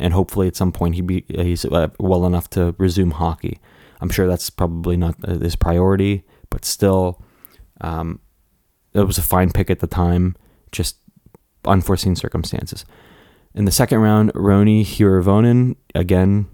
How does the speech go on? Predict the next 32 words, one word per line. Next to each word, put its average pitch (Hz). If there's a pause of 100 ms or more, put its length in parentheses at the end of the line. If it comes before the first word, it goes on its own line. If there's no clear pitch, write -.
(520)
good 98
young 92
forward. 95 (420)
I 90
trust 90
that 92
he 95
is 90
gonna 90
make 90
the 92
N 85
H 85
L 85
at -
some 85
point. 87 (680)
Third 113
round, 107
Topi 104
Niemela, 110 (500)
great 92
pick. 85
He, 107
he's 110
won 101
some, 92
uh, 90
awards 95
and 87
some, 90
uh, 85